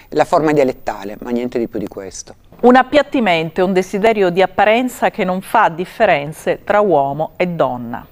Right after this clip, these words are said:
Speaker 1: Io credo molto nella donna, eh, ci ho messo tanto perché ne,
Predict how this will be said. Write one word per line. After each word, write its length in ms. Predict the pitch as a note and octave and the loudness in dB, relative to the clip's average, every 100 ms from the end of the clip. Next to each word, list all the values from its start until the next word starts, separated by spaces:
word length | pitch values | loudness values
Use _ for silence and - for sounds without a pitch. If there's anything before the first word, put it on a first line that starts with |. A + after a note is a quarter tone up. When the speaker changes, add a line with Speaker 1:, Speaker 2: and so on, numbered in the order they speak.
| - | -6
Speaker 1:
Io 320 | B2+ C#3+ C3+ | 0 0 0
credo 280 | - B2 C3 | -2 -4 -2
molto 280 | C3+ C3 C#3 | -4 -4 -6
nella 220 | B2 A#2+ | -6 -6
donna, 440 | A2+ A2 A2 A2 A#2 - - | -6 -8 -8 -10 -12 -18 -16
eh, 380 | A#2+ A#2+ A#2+ - | -14 -10 -12 -10
ci 180 | - - | -4 0
ho 40 | |
messo 300 | D#3 E3 E3+ | 0 0 -4
tanto 500 | - A#2+ A#2 A2+ A#2+ A#2 | -6 -6 -8 -6 -8 -6
perché 320 | B2 - C3 | -10 -2 -2
ne, 360 | B2+ B2 B2+ | -2 -2 -4